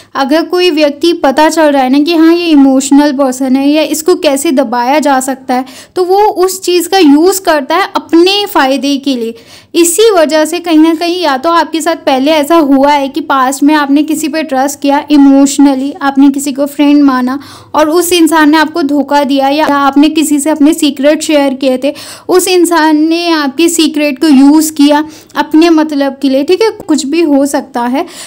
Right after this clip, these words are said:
तो वही चीज़ है जिसकी वजह से ना आप बहुत ज़्यादा सीक्रेटिव और मिस्टीरियस टाइप के पर्सन बन गए हैं। कहीं ना कहीं ना वही चीज़ उन्हें और भी ज़्यादा ना उत्सुक करती है आपके बारे में जानने के लिए कि भाई इस व्यक्ति के बारे में जानना है, इसने इतनी नॉलेज कैसे गेन की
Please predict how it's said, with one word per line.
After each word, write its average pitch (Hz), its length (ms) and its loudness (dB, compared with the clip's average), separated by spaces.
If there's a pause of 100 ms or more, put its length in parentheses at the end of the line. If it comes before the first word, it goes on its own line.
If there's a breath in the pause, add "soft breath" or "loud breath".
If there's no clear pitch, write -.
(120 loud breath)
तो 330 80 -2
वही 339 300 2
चीज़ 330 300 -4
है 311 120 2
जिसकी 320 400 0
वजह 277 260 2
से 269 120 -4
ना 285 140 2
आप 294 80 2
बहुत 269 220 0
ज़्यादा 254 280 -2
सीक्रेटिव 262 680 -6
और 302 160 0
मिस्टीरियस 269 680 0
टाइप 240 240 -4
के 277 100 0
पर्सन 277 420 0
बन 277 200 4
गए 277 60 4
हैं। 285 380 -2
कहीं 330 200 0
ना 359 120 0
कहीं 349 140 -6
ना 370 140 -4
वही 311 340 0
चीज़ 302 300 0
उन्हें 320 200 4
और 285 280 -2
भी 277 140 -2
ज़्यादा 269 340 0
ना 320 160 0 (560 loud breath)
उत्सुक 370 420 -6
करती 311 400 0
है 294 140 -2
आपके 285 380 -4
बारे 269 240 0
में 277 180 2
जानने 254 440 0
के 269 180 -4
लिए 254 200 -4
कि 277 120 -4
भाई 294 180 -2
इस 320 280 -6
व्यक्ति 277 420 -2
के 277 140 -2
बारे 254 260 -2
में 262 160 0
जानना 240 320 -4
है, 254 360 -2
इसने 277 280 2
इतनी 285 340 2
नॉलेज 269 400 2
कैसे 269 360 0
गेन 254 360 0
की 262 260 -4